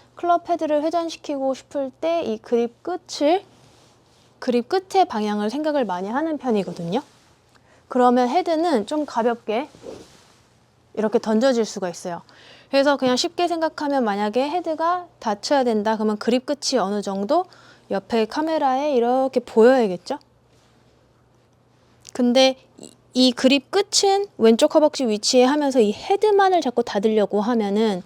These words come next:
막상 또 닫혔을 때는 공이 뜨지 않고 이렇게 훅성 공이 나올 수가 있어요. 그래서 이 그립 끝과 헤드는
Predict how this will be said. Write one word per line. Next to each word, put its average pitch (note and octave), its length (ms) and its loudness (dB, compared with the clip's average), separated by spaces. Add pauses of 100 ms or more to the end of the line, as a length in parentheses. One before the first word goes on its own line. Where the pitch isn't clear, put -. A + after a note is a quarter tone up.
(320)
막상 D4+ 680 0
또 D#4 120 0
닫혔을 - 560 -4
때는 A3+ 460 -2
공이 G#3+ 300 -2
뜨지 D#4+ 280 -4
않고 G3 460 -4
이렇게 F#3+ 400 -6 (400)
훅성 F#4 500 0
공이 G#3+ 220 0
나올 F#3 220 -2
수가 F#3+ 260 -8
있어요. E3+ 380 -8 (500)
그래서 A#3 340 2
이 A3 140 -4
그립 B3 320 0
끝과 E4 640 2 (260)
헤드는 D#4 560 0